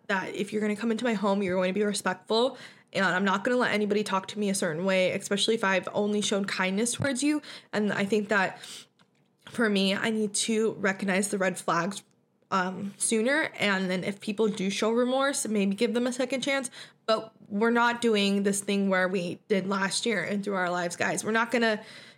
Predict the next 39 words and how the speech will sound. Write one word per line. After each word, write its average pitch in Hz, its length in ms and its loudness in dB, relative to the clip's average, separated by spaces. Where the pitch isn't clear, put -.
give 254 140 2
people 240 420 0
over 226 280 2
and 226 80 2
over 214 240 2
chances. 196 520 0
We're 208 100 0
not 214 160 2
gonna 208 260 0
hope 247 220 0
that 247 120 -6
they 240 120 0
change. 220 340 0
We're 202 100 0
not 208 180 0
gonna 214 180 2
do 196 180 0
all 214 180 2
of 233 80 0
that. 247 360 2
We're 233 80 2
just 208 220 0
gonna 214 140 2
be 208 120 2
like, 196 160 0
"Okay, 269 240 0
well, 247 160 2
you're 208 240 0
just 214 220 0
being 220 160 0
an 208 60 2
asshole, 240 500 2
and 214 140 0
maybe 208 220 2
you 254 120 0
are 339 120 2
an 339 80 0
asshole. 320 400 2
And 214 320 2